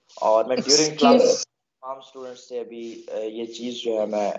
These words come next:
Speaker 1: अ, one by one सुनूंगा, ठीक है? तमाम students नहीं, कोई
Speaker 2: Excuse
Speaker 1: एक ऐसा student miss नहीं होगा इसमें।
Speaker 2: Excuse me, sir, ये variations की मुझे समझ में नहीं आया,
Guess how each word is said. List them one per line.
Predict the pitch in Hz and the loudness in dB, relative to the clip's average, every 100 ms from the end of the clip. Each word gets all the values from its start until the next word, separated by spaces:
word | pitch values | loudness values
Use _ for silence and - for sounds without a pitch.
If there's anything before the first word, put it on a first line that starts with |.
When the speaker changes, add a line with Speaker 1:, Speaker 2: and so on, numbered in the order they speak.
| - | -4
Speaker 1:
अ, | 82 98 | -2 0
one | 101 117 120 | 4 4 8
by | 117 | 8
one | 110 | 8
सुनूंगा, | 113 - 95 92 - - | 4 -4 -8 -8 -10 -12
ठीक | - | 2
है? | 151 | 4
तमाम | 151 165 170 | 8 6 6
students | - 143 131 127 | 2 -6 -8 -4
नहीं, | 120 | 0
कोई | |
Speaker 2:
Excuse | - 147 139 | 2 2 6
Speaker 1:
एक | 147 147 | 6 6
ऐसा | 143 | 2
student | 135 135 135 127 | -2 -4 -6 -4
miss | 127 - | -6 -4
नहीं | 123 | -6
होगा | 107 107 | -2 -2
इसमें। | 101 95 - - - - _ _ - _ - - - _ _ _ _ - - - - | -2 -6 -18 -20 -20 -20 _ _ -20 _ -20 -20 -20 _ _ _ _ -20 -18 -18 -8
Speaker 2:
Excuse | - 247 226 254 | 6 8 10 8
me, | 269 | 8
sir, | 262 | 6
ये | 262 | 4
variations | 233 226 214 196 - 254 254 | 4 4 6 2 2 -2 -2
की | 262 | -2
मुझे | 220 196 | 0 0
समझ | 196 190 180 175 | -2 0 0 2
में | 185 | 0
नहीं | 170 185 | 2 4
आया, | 175 175 208 | 6 4 2